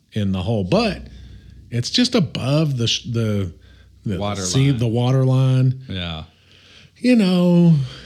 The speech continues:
Speaker 1: I should be okay. I mean, I got all the ones underneath the water line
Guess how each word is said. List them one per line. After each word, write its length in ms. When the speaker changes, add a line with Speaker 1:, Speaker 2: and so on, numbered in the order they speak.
Speaker 1:
I 60
should 260
be 140
okay. 560
I 40
mean, 240
I 100
got 200
all 120
the 60
ones 340
underneath 480
the 80
water 300
line 360